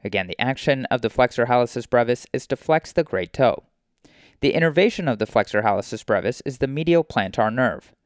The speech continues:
Again, the innervation of the flexor hallucis brevis is the medial plantar nerve. The arterial supply to the flexor hallucis brevis is the medial plantar artery.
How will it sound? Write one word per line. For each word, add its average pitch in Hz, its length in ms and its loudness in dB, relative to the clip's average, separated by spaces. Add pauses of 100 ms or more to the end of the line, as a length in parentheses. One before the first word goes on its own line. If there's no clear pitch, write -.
(460)
Again, 95 260 -2
the - 140 -6
innervation 117 680 0
of 127 140 -4
the 117 60 0
flexor 131 420 -2
hallucis 120 380 -2
brevis 120 440 2
is 131 140 -6
the 131 100 2
medial 160 360 0
plantar 101 520 -4
nerve. 117 420 -2 (720)
The 135 80 4
arterial 151 480 4
supply 95 480 -2
to 127 160 -2
the 113 80 0
flexor 101 360 0
hallucis 98 440 -2
brevis 95 420 -4
is 113 140 -8
the 101 100 -4
medial 135 320 2
plantar 98 520 -2
artery. 107 480 0